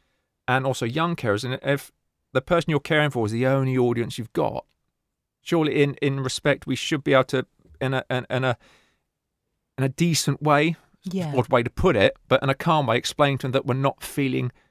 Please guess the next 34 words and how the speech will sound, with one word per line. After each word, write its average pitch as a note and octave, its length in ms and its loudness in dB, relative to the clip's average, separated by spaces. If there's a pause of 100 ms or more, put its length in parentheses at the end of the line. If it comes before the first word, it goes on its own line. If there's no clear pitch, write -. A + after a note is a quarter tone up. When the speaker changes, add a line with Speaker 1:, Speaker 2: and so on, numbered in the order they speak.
(180)
Speaker 1:
a - 60 -4
hundred C3 300 -4
percent - 340 -6
all C3+ 140 -6
the C3+ 60 -8
time. C3+ 240 -4
Do D3 40 -4
you C#3+ 60 -2
think - 200 -8
we C3 80 -4
Speaker 2:
Mm. G3 120 -2
Speaker 1:
should C#3+ 140 -2
be C#3+ 120 0
more C#3+ 220 0
open C#3+ 280 -2
with C#3 100 -2
the C#3 60 -6
people C#3 320 -8
we're C#3 100 -2
looking C#3+ 260 -6
after? C#3 380 -8 (440)
Speaker 2:
I G#3+ 80 -2
think A#3+ 240 -2
it's A3 140 -4
really F3+ 340 0
important E3+ 540 -4
for D#3+ 100 -6
children D#3 480 -4
to D#3+ 160 -4
realise C3+ 680 -4
that C#3 260 -4
it's - 180 -6
not C#3+ 280 0
them. C3+ 420 0